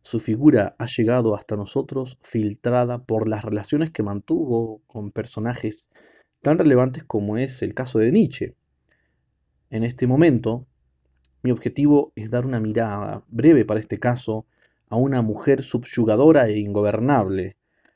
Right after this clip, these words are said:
quien influyó excesivamente en la evolución tanto personal como intelectual en Nietzsche. Tengamos en cuenta que Lu Andrea nació,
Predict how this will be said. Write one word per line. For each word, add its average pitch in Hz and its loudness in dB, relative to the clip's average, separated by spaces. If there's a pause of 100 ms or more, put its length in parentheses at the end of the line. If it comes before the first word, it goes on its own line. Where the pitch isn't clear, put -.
(320)
quien 123 4
influyó 113 2
excesivamente 131 -2
en 117 0
la 107 -2
evolución 104 -4
tanto 107 -4
personal 110 -4
como 123 0
intelectual 107 -2 (340)
en 104 -4 (160)
Nietzsche. 123 -2 (500)
Tengamos 113 -6
en 110 -2
cuenta 107 -2 (680)
que 113 -12
Lu 107 0
Andrea 107 -2
nació, 104 -2